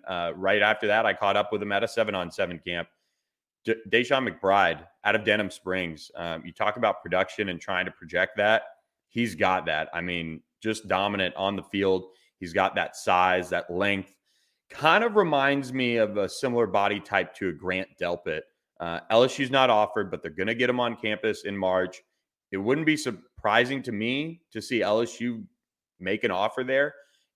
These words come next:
It's an interesting situation that L S U's in.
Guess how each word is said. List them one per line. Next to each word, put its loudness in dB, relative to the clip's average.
It's 0
an 2
interesting 0
situation -2
that 0
L 2
S -8
U's -6
in. -6